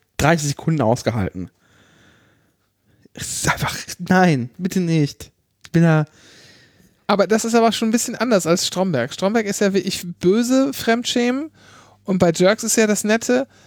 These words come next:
Speaker 2: dass sie da auch so, ähm, äh, so, so Gefühle und Gedanken ausführen, die man so hat, die so ein bisschen verrückt sind, die aber einfach mal so kommen, aber dann denkt man halt, dann lacht man kurz darüber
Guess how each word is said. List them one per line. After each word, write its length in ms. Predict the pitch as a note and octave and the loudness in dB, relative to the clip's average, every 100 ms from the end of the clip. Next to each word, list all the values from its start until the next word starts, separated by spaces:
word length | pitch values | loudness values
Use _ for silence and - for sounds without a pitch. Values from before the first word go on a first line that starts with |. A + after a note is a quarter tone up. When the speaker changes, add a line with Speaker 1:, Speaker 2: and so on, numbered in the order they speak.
| _ - | _ -4
Speaker 2:
dass 200 | F#3+ - | -2 -2
sie 80 | |
da 180 | G3 G3 | 2 2
auch 240 | - F#3+ - | 2 -2 -2
so, 420 | G3+ G3 F#3 E3 - | 0 2 2 0 0
ähm, 380 | F3 E3+ E3+ - _ _ _ _ _ _ | 0 0 -6 -10 _ _ _ _ _ _
äh, 300 | F#3 D#3+ D3+ | 0 2 2
so, 340 | D#3 E3 E3 F3 | 0 0 0 -2
so 180 | E3 D#3+ | -2 -2
Gefühle 500 | D#3+ - A3+ B3 A3+ | -2 -2 0 2 2
und 160 | G3+ | 0
Gedanken 540 | F#3 E3 E3+ - F#3+ F#3 - | -2 2 0 0 -8 -8 -8
ausführen, 800 | - F3 - - F3+ E3 G3 D4 _ _ _ _ _ _ | 0 0 0 -2 2 4 2 -4 _ _ _ _ _ _
die 180 | D#3+ F#3+ | -2 0
man 220 | G#3+ F#3 | 2 2
so 200 | F3 E3 | 2 2
hat, 320 | A#3 A3+ - | 0 -4 -4
die 80 | E3 | -2
so 80 | D#3+ | 0
ein 80 | E3 | 0
bisschen 240 | F#3+ F#3 | 0 -2
verrückt 400 | - E3 G3 - | 0 0 0 -4
sind, 380 | - C#3 G#3+ - | -6 -4 -6 -6
die 100 | F3 | -2
aber 140 | E3+ D#3+ | 2 2
einfach 180 | F#3 E3+ | 2 2
mal 140 | D#3 | 0
so 80 | D3 | -2
kommen, 380 | - G#3+ F#3+ G3 | 0 0 2 -2
aber 260 | D#3+ D3+ | 0 2
dann 200 | D3+ D#3 | 2 2
denkt 220 | D#3 F3 F3+ | 0 0 0
man 160 | E3 | 0
halt, 160 | D#3 D3+ | 0 2
dann 100 | D3+ | 2
lacht 240 | D#3+ - G3 | 0 -2 -4
man 120 | F3 | -2
kurz 200 | D#3 D3+ | -2 0
darüber 500 | C#3 D3+ D3 D3+ | -2 -2 0 0